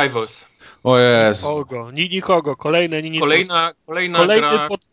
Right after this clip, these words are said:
Speaker 1: taki
Speaker 3: kolejny podtytuł, którego nie będziesz pamiętał za pół roku.
Speaker 1: Nie, nie, nie, słuchaj, bo to jest, jak, jak to na-, jak nazwałeś to takie single z multiplayerem? Jak to,
Speaker 2: Multi-experience.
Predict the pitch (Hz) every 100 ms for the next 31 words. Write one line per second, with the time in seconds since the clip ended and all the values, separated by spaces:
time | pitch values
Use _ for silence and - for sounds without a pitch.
0 | 143 143 - 190 220 214 - 185 - 208
1 | 202 185 180 175 170 165 170 160 156 -
2 | 151 156 160 135 139 - 131 123 117 -
3 | 143 _ _ _ _ _ _ 101 101 117
4 | 110 120 110 107 127 123 117 127 131 131
5 | 135 131 131 131 139 127 123 127 120 127
6 | 120 117 123 120 135 123 120 127 123 127
7 | 127 120 151 180 120 104 107 117 123 123
8 | 117 113 - - 107 90 85 -